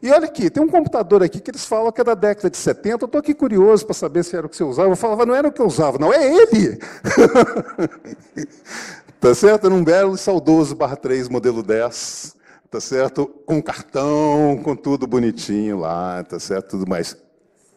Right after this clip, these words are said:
Ah, pois é, tava lá no museu, lá dentro de uma sala de vidro, simulando o C P D,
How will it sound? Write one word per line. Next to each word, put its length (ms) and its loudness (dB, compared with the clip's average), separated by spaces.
Ah, 360 -4
pois 200 -2
é, 180 2
tava 240 0
lá 140 -2
no 100 -4
museu, 500 -2
lá 300 -2
dentro 440 -10
de 40 -18
uma 120 -8
sala 320 2
de 120 -8
vidro, 380 -4
simulando 540 -2
o 20 -8
C 120 -10
P 140 -8
D, 320 -2